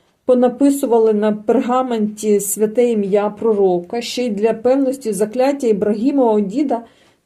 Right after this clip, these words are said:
та обвили написами згорнуті полотнища. Тремтячи, чекали ми в своїй комірці, що буде далі.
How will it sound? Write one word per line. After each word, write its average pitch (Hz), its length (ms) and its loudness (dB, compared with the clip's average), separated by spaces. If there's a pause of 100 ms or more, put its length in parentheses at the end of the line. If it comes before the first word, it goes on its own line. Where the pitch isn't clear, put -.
та 220 340 -2 (680)
обвили 226 760 2 (120)
написами 247 640 0
згорнуті 240 680 0
полотнища. 175 1000 0 (1500)
Тремтячи, 269 680 0
чекали 254 580 0
ми 220 280 -2
в 226 120 -16
своїй 208 600 -4
комірці, 226 680 -4
що 240 220 -4
буде 220 300 0
далі. 170 480 -4